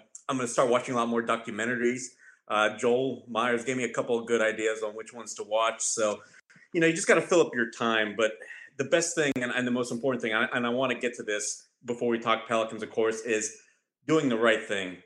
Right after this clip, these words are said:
Preston. You know, Antonio, myself, we've all touched on this at various times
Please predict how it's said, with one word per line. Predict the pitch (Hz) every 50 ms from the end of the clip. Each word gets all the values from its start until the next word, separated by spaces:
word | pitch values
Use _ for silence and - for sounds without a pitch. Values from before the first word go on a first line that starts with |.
| _ _ _
Preston. | - 98 92 87 - - 104 92 98 98 107
You | 104
know, | 104 101 98 98 - - -
Antonio, | 113 110 113 131 123 123 120 117 113 113 117 113
myself, | 113 101 95 - - 117 113 110
we've | 120 120 113
all | 117 123 120 -
touched | - - 120 117 - - -
on | 107 107 107
this | 107 107 104 - - - -
at | 113 101
various | 107 104 104 107 107 104 101 101 101 - - -
times | 107 104 104 104 107 107 104 -